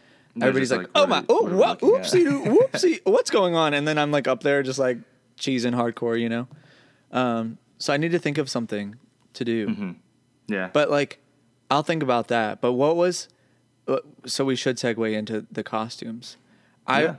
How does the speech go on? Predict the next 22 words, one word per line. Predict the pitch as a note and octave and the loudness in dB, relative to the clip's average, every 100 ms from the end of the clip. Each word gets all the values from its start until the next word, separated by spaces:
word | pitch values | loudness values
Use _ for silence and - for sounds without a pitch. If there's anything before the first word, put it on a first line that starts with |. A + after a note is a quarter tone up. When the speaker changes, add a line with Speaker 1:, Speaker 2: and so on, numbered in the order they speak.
| - _ _ _ | -12 _ _ _
Speaker 2:
had | C#3+ C#3+ B2 | -6 -4 -4
some | C#3+ A#2+ | -6 -8
crazy | - B2 B2 A#2 A#2 | -10 -4 -2 -2 -4
costumes | B2+ A#2 - A2 G2+ | -2 -4 -4 -8 -8
as | G2 | -8
a | G2 | -8
kid, | G#2 G2+ - | -8 -8 -6
but, | A2+ | -4
like, | A2 A2 | -2 -2
what | A#2+ C3+ | -2 0
were, | C#3+ D3 | -2 -2
what | B2 C3+ | -4 -4
were | B2+ | -6
some | C#3+ | -4
of | B2+ | -6
the | A2+ | -4
crazy | A#2 A2+ A2+ | -4 -4 -4
ones | A2 | -6
that | G#2+ | -6
you | A2 G#2 | -4 -4
ever | G#2 | -4
did? | G2+ G2+ | -6 -8